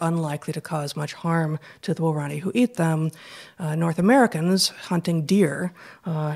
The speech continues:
as, you know, most North Americans now hunting deer don't have thousands of years of hunting deer, but certainly there is a thousands of years history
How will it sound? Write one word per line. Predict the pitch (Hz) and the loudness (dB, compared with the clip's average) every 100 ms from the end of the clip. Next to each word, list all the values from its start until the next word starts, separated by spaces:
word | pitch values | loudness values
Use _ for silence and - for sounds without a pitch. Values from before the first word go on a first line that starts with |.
| 170 | -4
as, | 160 156 156 - | -2 -2 -2 -4
you | 165 | -4
know, | |
most | 156 170 - | 0 0 0
North | 151 165 | -2 -4
Americans | 147 147 143 | -4 -4 -4
now | 156 165 170 | -4 -2 -2
hunting | 151 143 147 139 | -4 -8 -8 -8
deer | 143 143 | -8 -8
don't | 147 | -10
have | 139 151 | -10 -12
thousands | - 135 139 139 | -10 -8 -8 -10
of | 156 | -12
years | 143 120 147 | -14 -14 -12
of | 156 147 | -12 -14
hunting | 165 147 151 | -16 -16 -16
deer, | 143 131 143 | -14 -12 -12
but | 139 139 - | -6 -8 -4
certainly | - 180 165 151 | -2 -2 -2 -4
there | 147 | -4
is | 147 | -4
a | 147 | -6
thousands | - 165 160 160 156 | -4 0 0 0 -2
of | 147 | -6
years | 147 143 - | -6 -8 -2
history | 180 - - 143 147 | -2 -2 -4 -6 -10